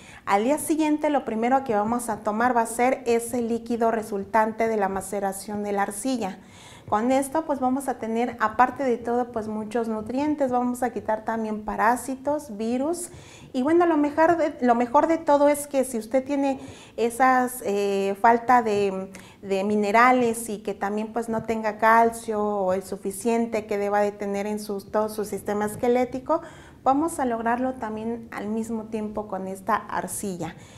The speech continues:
Entonces, tome el vaso resultante, del líquido resultante de la arcilla sin el asiento. Esto lo puede tomar diario por las mañanas. Lo primero que va a hacer usted al levantarse es tomar su agua de arcilla y de verdad esto les va a ayudar bastante para que,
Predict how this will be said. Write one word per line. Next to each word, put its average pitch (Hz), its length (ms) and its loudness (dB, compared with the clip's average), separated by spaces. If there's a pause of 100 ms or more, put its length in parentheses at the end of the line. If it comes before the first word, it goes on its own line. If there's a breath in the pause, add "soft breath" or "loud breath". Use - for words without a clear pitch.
(180 loud breath)
Entonces, 330 580 0
tome 359 520 4
el 220 240 -2
vaso 262 380 4
resultante, 285 720 0
del 226 180 2
líquido 285 380 0
resultante 240 580 -2
de 254 140 0
la 254 100 2
arcilla 262 460 -2
sin 311 600 -2
el 214 160 0
asiento. 208 680 0 (420 loud breath)
Esto 339 240 0
lo 320 140 2
puede 294 160 6
tomar 262 380 0
diario 302 600 2
por 220 140 0
las 214 200 -4
mañanas. 254 640 -2 (400 loud breath)
Lo 208 200 0
primero 320 440 2
que 220 140 2
va 233 60 6
a - 20 2
hacer 262 240 -2
usted 254 320 -2
al 214 100 2
levantarse 196 520 0
es 254 120 -8
tomar 226 300 -6
su 220 180 -2
agua 226 280 2
de 202 120 -6
arcilla 226 600 -2
y 220 100 -2
de 214 100 -2
verdad 214 320 2
esto 240 240 -2
les 214 180 -4
va 208 60 2
a 208 40 2
ayudar 214 260 0
bastante 233 520 -4
para 196 300 -6
que, 196 240 -8